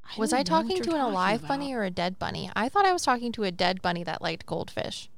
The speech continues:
Speaker 1: It's possible. However, I might be thinking of someone else. There's one that she has a giant rabbit that is alive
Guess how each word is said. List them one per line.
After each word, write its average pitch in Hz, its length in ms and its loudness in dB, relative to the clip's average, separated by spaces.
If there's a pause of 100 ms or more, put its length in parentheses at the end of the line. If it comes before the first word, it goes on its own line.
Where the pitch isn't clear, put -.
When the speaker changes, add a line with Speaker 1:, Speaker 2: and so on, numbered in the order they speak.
Speaker 1:
It's - 160 -8
possible. 202 760 -2
However, 185 460 0
I 185 140 2
might 208 200 -4
be 196 200 -8
thinking 196 300 -4
of 185 100 -6
someone 185 340 -2
else. 190 380 -2
There's 175 240 -2
one 190 240 -2
that 185 160 -2 (160)
she - 300 -8
has 196 280 4
a 196 80 2
giant 196 680 2
rabbit 190 640 4 (200)
that 180 120 2
is 196 120 4
alive 185 680 6